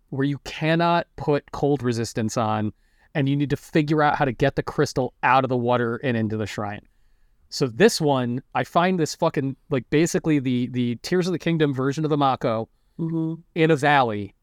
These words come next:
Speaker 1: and there was a crystal, but no sign of a shrine nearby.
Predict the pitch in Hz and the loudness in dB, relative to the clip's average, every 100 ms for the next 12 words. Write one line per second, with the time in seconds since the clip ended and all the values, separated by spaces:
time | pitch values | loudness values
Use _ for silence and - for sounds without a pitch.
0 | _ _ _ _ - 147 135 131 123 123 | _ _ _ _ -2 0 2 2 0 -2
1 | - 165 - 117 117 - 139 135 143 165 | 0 0 0 -2 -4 -6 -6 -4 0 4
2 | 165 151 156 127 117 117 131 113 107 95 | 4 4 0 0 -2 -2 -2 -2 -4 -6
3 | 123 147 | -6 -8